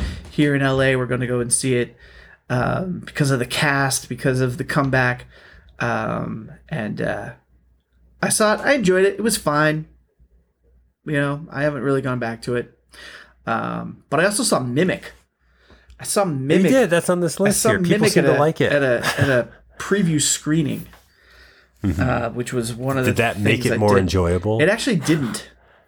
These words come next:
Speaker 2: <laughs>
Speaker 1: uh, because I had to fill out a thing afterwards, and I was like, "This movie, I didn't
Speaker 2: Ah.
Speaker 1: like it." So,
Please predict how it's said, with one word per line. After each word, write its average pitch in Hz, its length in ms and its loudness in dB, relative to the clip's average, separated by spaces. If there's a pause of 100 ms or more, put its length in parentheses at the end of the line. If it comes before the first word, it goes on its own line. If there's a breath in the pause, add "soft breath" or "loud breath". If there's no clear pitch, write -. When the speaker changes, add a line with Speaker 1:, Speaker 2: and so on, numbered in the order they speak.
(140 soft breath)
Speaker 2:
<laughs> - 400 -20 (180)
Speaker 1:
uh, 127 240 2
because 131 400 0
I 131 80 2
had 143 180 2
to 139 60 -6
fill 160 280 0
out 131 200 0
a - 20 -4
thing 135 260 -2
afterwards, 127 640 -4
and 110 140 0
I 113 80 -2
was 113 160 -4
like, 113 180 -2
"This - 240 -2
movie, 135 200 -2
I 80 220 2
didn't 135 180 2
Speaker 2:
Ah. 120 40 0
Speaker 1:
like 117 200 -2
it." - 180 -6
So, 120 300 -2